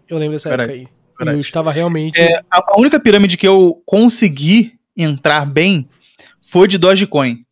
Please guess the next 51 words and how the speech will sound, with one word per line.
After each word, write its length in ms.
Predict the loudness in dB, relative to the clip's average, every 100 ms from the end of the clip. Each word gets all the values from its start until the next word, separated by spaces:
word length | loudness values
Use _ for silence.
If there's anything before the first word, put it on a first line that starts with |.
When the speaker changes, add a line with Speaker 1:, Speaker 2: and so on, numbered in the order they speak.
| _ _ _ _ _ _ _
Speaker 2:
que 80 |
eu 80 | 0
tinha 260 | 2 -2 -2 -2
muita, 720 | 0 4 4 2 -2 -8 -10 _ _ _ _ _ _ _
muita 540 | 2 2 0 -6 -14 _ _ _
antes. 520 | -2 -2 -2 -10 -12 -6
Aí 120 | 0
eu 100 | 0
vendi 380 | 2 0 0 -4
por 180 | -8 -14
um 60 | -10
preço 280 | -10 -4
absurdo. 480 | -6 -6 -12 -14 -20 _ _
Speaker 1:
É, 80 | -8
porque 140 | -4
na 140 | -2 -2
época 280 | 0 0
um 140 | 0 2
real 380 | 2 2 2 0
de 240 | -6 -8
Dogecoin 500 | -4 -4 -4 -6 -4
dava 180 | -2 2
Speaker 2:
É, 280 | 4 4 4
Speaker 1:
um 60 |
Speaker 2:
eu 120 | 2 2
nem, 140 | 4
eu 80 | 2
nem 80 | 4
Speaker 1:
quadrilhão 320 | 4 4 2
de 80 | 2
Speaker 2:
comprava, 240 | 2 4
Speaker 1:
moedas. 140 | 4 2
Speaker 2:
você 60 |
conseguia 320 | 0 0 0 0
de 100 | 0
graça, 560 | 2 0 -2 -8 -10
você 80 | -10
conseguia 240 | -6 -2
Speaker 1:
É. 40 | 0
Speaker 2:
de 80 | 0
graça, 480 | 0 -2 -6 -18 -20
Speaker 1:
Sim. 160 | -10 -8
Speaker 2:
em 60 |
fórum 460 | -6 0 2 2 0
e 40 | -4
tudo 180 | -4
mais, 260 | -4 -4 -8
a 40 | -4
galera 200 | -2 -2
te 100 | -4
dava. 420 | -4 -4 -6